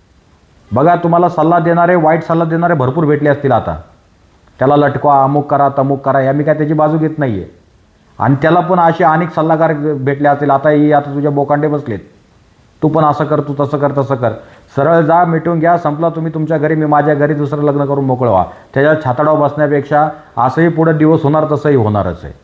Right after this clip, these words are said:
कारण एवढी भांडणं आली, कोण कोणाच्या संगती राहू शकत नाही. एकदा तरी भांडण आली तर माणसाच्या मनातनं व्यक्ती उतरला जातो. ते का तुमच्या घरातले सदस्य आहेत का? ते वेगळं रक्त, हे वेगळं रक्त,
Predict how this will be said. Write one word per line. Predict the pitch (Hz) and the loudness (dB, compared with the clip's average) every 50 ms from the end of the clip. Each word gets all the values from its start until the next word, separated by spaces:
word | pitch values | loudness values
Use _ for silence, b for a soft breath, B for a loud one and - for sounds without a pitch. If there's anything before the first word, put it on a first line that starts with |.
| _ _ _ _ _ _ _ - | _ _ _ _ _ _ _ -2
कारण | 117 131 147 | 0 2 4
एवढी | 147 151 156 160 | 4 4 4 2
भांडणं | 151 147 143 147 156 156 | 2 0 0 0 2 2
आली, | 151 156 | 2 0
कोण | 160 156 156 151 | 0 0 0 0
कोणाच्या | 143 151 151 151 143 139 147 | 0 0 0 0 0 -2 -4
संगती | 131 143 139 131 147 | -4 -4 -4 -2 -2
राहू | 139 120 123 131 127 | 0 0 0 0 -2
शकत | - 120 110 120 113 110 | -4 -6 -4 -6 -6 -6
नाही. | 104 98 110 | -4 -4 -4
एकदा | 131 131 139 156 | -2 0 0 0
तरी | 151 165 160 | 2 2 2
भांडण | 143 139 139 151 | 2 2 2 2
आली | 147 147 143 | 2 0 0
तर | 151 | 0
माणसाच्या | 147 143 143 139 147 139 147 | 2 0 0 0 -2 -4 -2
मनातनं | 139 139 135 131 127 139 131 | -2 0 -2 -2 -2 -2 0
व्यक्ती | 127 123 123 - 135 | 0 0 -2 -2 -4
उतरला | 123 117 - 117 107 104 98 | -4 -4 -2 -4 -4 -4 -4
जातो. | 92 90 82 80 - 80 - - - - - - - - - - - - - - - - - - - - - - - - - - - - - - - | -6 -6 -10 -12 -16 -18 -20 -20 -20 -20 -20 -20 -20 -20 -20 -20 -20 -20 -20 -20 -20 -20 -20 -20 -20 -20 -20 -20 -20 -20 -20 -20 -20 -20 -14 -8 -4
ते | 127 | -2
का | 143 151 | 0 0
तुमच्या | 151 156 156 170 | 0 0 2 2
घरातले | 151 127 131 151 165 196 202 | 2 2 2 0 2 0 0
सदस्य | 185 190 185 160 165 156 - 147 | 0 0 0 0 0 0 0 -2
आहेत | 127 120 - | -4 -4 -4
का? | - 101 | -4 -6
ते | 95 - - - - 170 180 | -6 -6 -10 -6 -2 0 2
वेगळं | 180 185 175 180 185 | 2 2 4 4 4
रक्त, | 180 175 180 180 - | 2 2 0 0 0
हे | 185 180 180 | 2 2 2
वेगळं | 170 170 165 156 160 147 135 123 | 2 2 2 2 2 2 0 0
रक्त, | 107 - - 107 | -2 -4 -8 -10